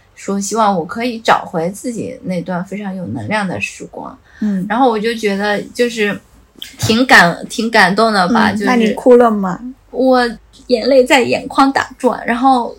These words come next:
Speaker 1: 跟这位朋友我其实也是很久没有联系了，因为，呃，我就好像很少去主动的去问候一个许久不见面的人吧。
Speaker 2: 嗯，
Speaker 1: 然后
Speaker 2: 和我一样哎。
Speaker 1: 估计，估计他也不会听我们的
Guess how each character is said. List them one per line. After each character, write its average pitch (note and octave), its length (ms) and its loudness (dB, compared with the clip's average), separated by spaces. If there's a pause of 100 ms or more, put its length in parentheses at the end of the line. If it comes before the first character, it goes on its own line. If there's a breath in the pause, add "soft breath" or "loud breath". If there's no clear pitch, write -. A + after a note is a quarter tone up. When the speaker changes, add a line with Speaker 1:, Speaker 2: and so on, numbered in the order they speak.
Speaker 1:
跟 D4 180 -2
这 D#4 100 0
位 B3 120 8
朋 A3+ 220 -4
友 A3+ 140 2
我 G3+ 100 0
其 A#3 200 -4
实 C4 120 -4
也 A3 220 0
是 A#3 180 -2
很 A3 240 -2
久 A#3 160 0
没 F#3 120 -2
有 G#3+ 140 2
联 - 320 -6
系 - 220 -4
了， G#3 200 -2
因 B3+ 100 -2
为， C#4+ 200 -2 (360 loud breath)
呃， - 260 -8
我 F#3+ 180 0
就 F4 140 2
好 A3 160 2
像 C#4+ 240 0
很 G#3 340 0
少 - 260 2
去 C#4 180 -4
主 E3 220 -8
动 C4 300 0
的 G3+ 180 0
去 A3+ 180 -8
问 A3 240 -4
候 G3+ 200 0
一 F#3 140 -6
个 F3+ 400 -4
许 - 240 -8
久 F#3+ 180 2
不 F3 100 -4
见 F#3+ 200 -4
面 F#3+ 180 -4
的 - 80 -6
人 - 240 -12
吧。 - 200 -14 (360)
Speaker 2:
嗯， G#3+ 80 -4
Speaker 1:
然 F#3+ 180 -2
后 G3 180 -4
Speaker 2:
和 F3+ 200 0
我 G3+ 100 4
一 F3+ 60 2
样 G3 80 4
哎。 G#3+ 160 2
Speaker 1:
估 - 20 0
计， A3 280 0 (340 soft breath)
估 C#4+ 100 -8
计 C4 100 0
他 C4+ 360 2
也 G3 260 0
不 G3 140 -4
会 D#4 260 2
听 C4+ 300 4
我 A3+ 140 2
们 F#3 140 -2
的 G3+ 80 0